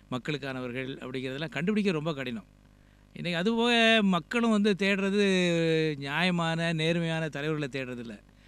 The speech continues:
ஒரு கவர்ச்சிகரமா சினிமாவுல த-, ஒரு தலைவரை தேடுறது. அப்புறம் பார்த்தீங்கன்னா, இன்னைக்கு தான் நிறைய விஷயங்கள் வந்துருச்சே. ஆ, ஓட்டுக்கு பணம் கொடுக்கறது, ஆ, அப்புறம் இன்னைக்கு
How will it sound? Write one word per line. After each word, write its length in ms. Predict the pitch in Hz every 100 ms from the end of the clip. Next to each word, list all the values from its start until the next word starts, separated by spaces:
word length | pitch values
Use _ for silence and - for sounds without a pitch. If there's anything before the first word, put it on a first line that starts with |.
| - - -
ஒரு 180 | 160 160
கவர்ச்சிகரமா 600 | 156 180 170 175 165 175 170
சினிமாவுல 400 | 156 170 160 151
த-, 140 | 139
ஒரு 140 | 143 131
தலைவரை 320 | 135 135 131
தேடுறது. 520 | 127 113 117 120 127 - - - - - - -
அப்புறம் 400 | - 147 180 175
பார்த்தீங்கன்னா, 480 | 165 160 160 160 175 165 156 151 147 143 143 143 139
இன்னைக்கு 360 | 143 160 180 202
தான் 100 | 190
நிறைய 240 | 165 196
விஷயங்கள் 380 | 175 196 185 165
வந்துருச்சே. 320 | 160 135 127 104 - - - - -
ஆ, 220 | 160 165
ஓட்டுக்கு 380 | 160 165 175 156
பணம் 280 | 143 151 147
கொடுக்கறது, 520 | 139 135 127 139 139 - - - - - -
ஆ, 460 | 180 165 156 156 156
அப்புறம் 580 | 156 165 160 156 147 147
இன்னைக்கு 420 | 147 151 151